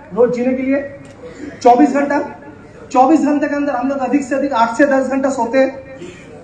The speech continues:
बाकी अपने पास जो भी टाइम रहता है, उस टाइम के अंदर हम खाते, पीते, रोते, सोते, गाते, सब कुछ करते रहते हैं, काम भी करते हैं। तो परमात्मा ने हमें चौबीस घंटा समय दिया। एक आदमी चाहते हुए चौबीस घंटा के ज्यादा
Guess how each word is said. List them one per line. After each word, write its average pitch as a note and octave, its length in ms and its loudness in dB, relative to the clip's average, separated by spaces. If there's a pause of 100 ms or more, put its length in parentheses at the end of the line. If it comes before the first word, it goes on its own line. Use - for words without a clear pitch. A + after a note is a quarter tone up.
(540)
बाकी C#4+ 280 2
अपने D4+ 260 2
पास C#4+ 180 2
जो A#3+ 160 -2
भी B3 140 6
टाइम C4+ 280 0
रहता C4+ 200 2
है, C4+ 60 2
उस - 120 -2
टाइम B3+ 220 2
के C4+ 80 -2
अंदर C4+ 140 0
हम C4+ 160 0
खाते, B3+ 420 0
पीते, B3+ 420 -2
रोते, A#3+ 360 2
सोते, A#3 400 0
गाते, G#3+ 360 -2
सब B3 160 -6
कुछ C4+ 120 -8
करते B3 220 -6
रहते B3 240 -4
हैं, B3 80 -6 (300)
काम A#3 180 2
भी C4+ 60 0
करते A#3+ 280 0
हैं। B3 100 0 (580)
तो F4 80 4
परमात्मा D#4+ 500 4
ने E4 80 6
हमें D#4 240 2
चौबीस D4 360 2
घंटा D4 220 2
समय C#4 300 -2
दिया। D4 140 0
एक - 460 0
आदमी A#3+ 420 0
चाहते A#3 420 0
हुए C4 300 0
चौबीस A#3+ 440 2
घंटा A#3+ 320 -6
के C4 140 -4
ज्यादा A3 520 0